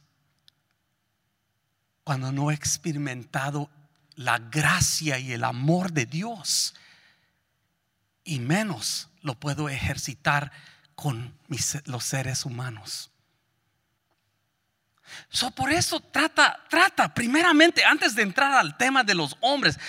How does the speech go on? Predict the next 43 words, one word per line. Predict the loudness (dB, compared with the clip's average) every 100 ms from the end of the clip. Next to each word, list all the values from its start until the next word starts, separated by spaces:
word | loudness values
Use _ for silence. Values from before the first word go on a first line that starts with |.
| -6
que, | 0 2 2 0
eh, | 0 -2 0 0
eh, |
la | 2 2
predicación | 2 0 0 -2 0 2
de | 4
la, | 4 4
de | 2
la | 2
semana | 2 0 2 2
que | 0
viene | 0 0 0 -2 -4 -2 2
va, | 2 2 0
va | 2
a |
entrar | 4 2 -2
un | -2 -2
poco | -4 -2
más | 0 2 2
al | 0
grano | 2 2 2 2
de | 2
esto. | 2 0 -4 -12 -18 -18 -4
Yo | 2
aquí | 2 2
voy | -2 4
a | 4
nomás | 4 2 2 2
a | -2
sentar | -2 2 2
un | 0 -2
fundamento, | -2 2 2 2 -2 -6 -16 -18 -16 -16 -8
y | 0 2
ese | 2 0
fundamento | -2 0 4 4 2 0 2 0 0 -2
para | 2 4 4
mí, | 2 -2 -4
eh, | -10 -6
radica | 0 2 2 0 -2 0 0
en | 0 -2
este | 0 -2 -4
versículo | -6 -4 -2 -4 -6 -8 -6
veintiuno. | -4 -6 -6 -8 -8 -12 -14